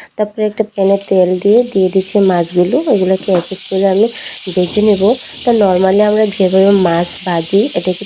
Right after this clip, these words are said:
ঠিক ওইভাবেই ভেজে নিতে হবে। এই তো সবগুলো মাছ তেলে আমি দিয়ে দিয়েছি, দিয়ে খুব ভালোভাবে এটাকে ভেজে নিতে হবে। তারপর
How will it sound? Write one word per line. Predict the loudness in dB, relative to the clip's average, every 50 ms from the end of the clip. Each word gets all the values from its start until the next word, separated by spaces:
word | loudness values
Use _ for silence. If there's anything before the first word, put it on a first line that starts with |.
| -6
ঠিক | -4 -4 -4 -2 -2
ওইভাবেই | -2 0 0 0 2 2 2 4 2
ভেজে | 2 2 2 2 2
নিতে | 0 0 0 -2 -2 0
হবে। | -2 0 0 0 0 0 -4 -12 -18 -18 -18 -18 -18 -12 -4 -2 0
এই | 0 0 0
তো | 0 0 0 0 -2 -2
সবগুলো | -2 0 0 2 2 2 2 4 2 2
মাছ | 2 0 0 -2 -4 -10 -14 -18 -18 -18 -8
তেলে | -2 0 0 2 2 2 2
আমি | 0 0 0 0
দিয়ে | 0 0 0 2
দিয়েছি, | 2 2 2 2 0 0 0 0 0 0 -2 -8 -14 -16 -16 -16 -16 -18 -18 -20 -20 -20 -20 -20 -20 -20 -20 -20 -20 -20 -20 -8 -2
দিয়ে | -2 -2 0
খুব | 0 -2 -2 -2 0
ভালোভাবে | 0 2 2 2 2 2 2 0 0
এটাকে | 0 0 0 0 2 2
ভেজে | 2 0 0 0 0 0
নিতে | 0 0 -2 -2 0
হবে। | 0 2 2 0 0 -2 -8 -16 -18 -18 -16 -8
তারপর | -8 -4 0 2 4